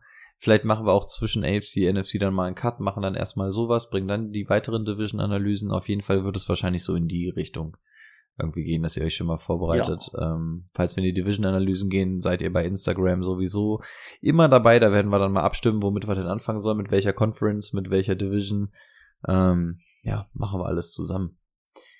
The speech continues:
Speaker 2: Ja.
Speaker 1: Sehr gut.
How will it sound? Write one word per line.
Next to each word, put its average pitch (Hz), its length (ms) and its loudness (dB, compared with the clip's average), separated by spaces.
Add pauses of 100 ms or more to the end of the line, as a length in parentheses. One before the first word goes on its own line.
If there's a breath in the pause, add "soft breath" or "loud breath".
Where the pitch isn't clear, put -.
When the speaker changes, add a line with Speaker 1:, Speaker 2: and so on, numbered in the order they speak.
(1200 loud breath)
Speaker 2:
Ja. 95 240 -10
Speaker 1:
Sehr 143 280 8
gut. 101 400 6